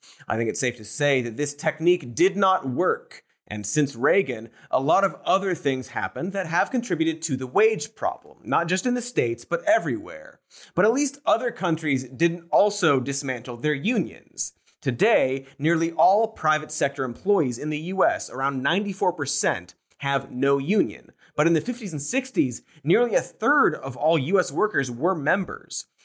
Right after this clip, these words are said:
In just the year nineteen seventy alone, three million American union members participated in work stoppages and strikes.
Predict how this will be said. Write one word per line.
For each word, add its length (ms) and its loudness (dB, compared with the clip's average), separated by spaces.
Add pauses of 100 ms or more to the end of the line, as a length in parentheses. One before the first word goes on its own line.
(100)
In 160 2
just 180 0
the 80 -6
year 260 0
nineteen 400 -2
seventy 480 0
alone, 680 -4
three 360 2
million 400 2
American 560 0
union 320 0
members 320 -10
participated 680 -4
in 180 -12
work 260 0
stoppages 600 -2
and 200 -12
strikes. 760 0